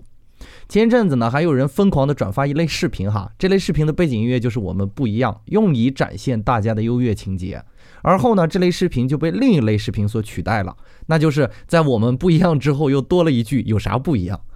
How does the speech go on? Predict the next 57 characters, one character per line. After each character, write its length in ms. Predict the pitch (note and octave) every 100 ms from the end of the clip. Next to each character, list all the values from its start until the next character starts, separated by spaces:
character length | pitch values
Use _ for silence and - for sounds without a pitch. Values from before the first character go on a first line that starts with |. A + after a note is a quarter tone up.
| - - - -
这 80 | B3
也 100 | F#3+
侧 220 | - G#3+
面 160 | -
说 160 | - B3
明 260 | A#2+ B3+ E3
社 240 | - A3
会 140 | F#3+
规 220 | E3+ G3 G3+
范 120 | G3+
的 80 | E3
需 160 | C#3
求 240 | C3 G#2 -
也 160 | C3+ D3+
可 120 | C#3
能 160 | A2
盖 220 | B2 E3 A#2
过 140 | A#2
我 80 | F2+
们 120 | F#2+
对 160 | C3+ D2+
优 260 | D#3+ F3
越 120 | D#3 G2
情 220 | - G2+
节 160 | G2
的 80 | A2+
需 160 | G2 F2+
求。 220 | - - - - - - - - - -
人 160 | A2 D3+
嘛， 200 | F#3 B2 -
是 160 | - C#3+
天 180 | F3
生 140 | D#3+ E3+
的 80 | E3
社 160 | F3+
会 100 | D#3
性 160 | D3 D3
动 140 | D3+
物， 220 | A2+ F2 - -
做 140 | - G3+
到 120 | F#3
完 180 | D3 F#3+
全 200 | E3+ D#3+
孤 200 | E3+ F#3
立 140 | F3+
呢， 180 | A#2 G2+
其 180 | - D3
实 80 | D#3
需 140 | F3
要 100 | D#3
承 220 | A#2+ G#2+
担 120 | C3
巨 160 | C3 D3
大 140 | B2+
的 120 | G#2+ G2+
压 180 | G#2+
力， 180 | B2+ B2+